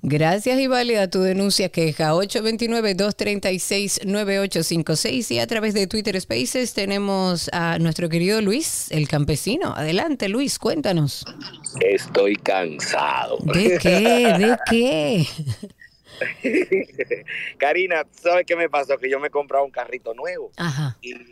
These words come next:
Speaker 2: y vengo por aquí, por la Duarte, y digo, "Y contra, déjame cortar para caer a Arroyo Hondo". Tú sabes que por el, por el, por el mercado, son dos cosas que voy a decir para que no me vaya a cortar en este. Entonces,
Speaker 1: Dele para allá.
Speaker 2: cuando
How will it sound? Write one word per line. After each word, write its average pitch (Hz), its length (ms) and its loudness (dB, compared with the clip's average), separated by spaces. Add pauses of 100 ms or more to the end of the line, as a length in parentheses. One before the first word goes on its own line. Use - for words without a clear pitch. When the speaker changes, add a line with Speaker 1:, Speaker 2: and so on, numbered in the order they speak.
(160)
Speaker 2:
y 127 140 -2
vengo 143 340 2
por 139 160 2
aquí, 131 240 -2
por 120 220 -4
la 113 100 2
Duarte, 143 400 -2
y 127 40 -12
digo, 127 120 -6
"Y 123 40 -6
contra, 175 380 -8
déjame 185 300 -6
cortar 156 460 -2
para 127 120 -4
caer 123 220 0
a - 40 4
Arroyo 131 340 -2
Hondo". 143 260 0
Tú 110 100 -20
sabes 131 300 -2
que 135 160 -6
por 123 240 -4
el, 123 80 -4 (180)
por 120 220 0
el, 107 220 -6 (680)
por 139 160 2
el 139 120 -2
mercado, 127 720 -2
son 151 180 -2
dos 170 140 0
cosas 135 260 -2
que 113 60 -8
voy 127 60 2
a 123 40 2
decir 117 160 -6
para 101 160 -4
que 101 40 -20
no 113 60 -10
me 120 100 -6
vaya 120 120 0
a 117 40 -4
cortar 107 240 -12
en 92 100 -18
este. - 140 -20
Entonces, 151 300 2
Speaker 1:
Dele 165 160 0
para 170 220 0
allá. 156 500 -2
Speaker 2:
cuando 165 540 2